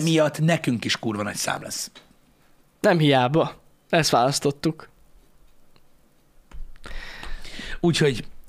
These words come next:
Speaker 1: úgyhogy látjuk.
Speaker 2: Bizony,
Speaker 1: Ah.
Speaker 2: bizony.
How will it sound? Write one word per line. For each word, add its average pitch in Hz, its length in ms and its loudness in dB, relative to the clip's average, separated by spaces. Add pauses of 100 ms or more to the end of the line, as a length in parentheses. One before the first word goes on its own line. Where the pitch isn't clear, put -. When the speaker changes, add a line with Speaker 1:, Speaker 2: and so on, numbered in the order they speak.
Speaker 1:
úgyhogy 117 220 -2
látjuk. - 440 -8 (1700)
Speaker 2:
Bizony, 170 360 2
Speaker 1:
Ah. 131 60 0
Speaker 2:
bizony. 170 380 0